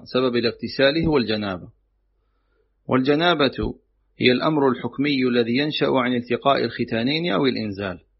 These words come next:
أي أنها ليست بشيء حسي، بل هي أمر حكمي، ويوصف بها من جامع زوجته، وعبر عن الجماع بالتقاء الختانين،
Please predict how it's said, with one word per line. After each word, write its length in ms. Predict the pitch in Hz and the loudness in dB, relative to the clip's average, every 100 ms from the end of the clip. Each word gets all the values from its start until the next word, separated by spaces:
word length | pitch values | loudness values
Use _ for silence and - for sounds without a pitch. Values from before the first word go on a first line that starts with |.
| _ _ _ _ _ _ _ _ - | _ _ _ _ _ _ _ _ 0
أي 160 | 120 | 0
أنها 260 | 139 139 120 | 2 2 2
ليست 340 | 127 135 147 | 2 0 -4
بشيء 400 | 123 120 135 127 110 | -4 0 0 0 -2
حسي، 540 | 110 - 139 156 - _ _ _ | -8 -4 -2 -2 -4 _ _ _
بل 160 | 123 120 | 0 2
هي 180 | 123 | 4
أمر 340 | 120 139 131 120 | 2 2 0 0
حكمي، 500 | 117 107 131 123 - _ _ _ _ _ _ _ _ _ _ _ _ _ _ _ _ _ _ _ | -4 -4 0 0 -2 _ _ _ _ _ _ _ _ _ _ _ _ _ _ _ _ _ _ _
ويوصف 520 | - 113 160 160 151 123 123 | -2 2 4 4 2 0 2
بها 220 | 131 117 | 2 2
من 160 | 117 110 | 0 0
جامع 540 | 110 139 139 120 107 | 4 4 4 0 0
زوجته، 600 | 104 101 98 135 131 113 131 311 - _ _ _ _ _ _ _ _ _ | -2 -2 0 0 0 0 -2 -4 -10 _ _ _ _ _ _ _ _ _
وعبر 500 | 104 110 135 127 117 | -4 -4 0 2 2
عن 220 | 110 113 | 0 -4
الجماع 480 | 98 110 120 123 107 | -4 -2 0 0 -2
بالتقاء 580 | 104 101 107 - 117 | -4 -6 -6 -2 -2
الختانين، 720 | 107 - - 104 101 131 170 | -2 -6 -8 -6 -2 -2 -4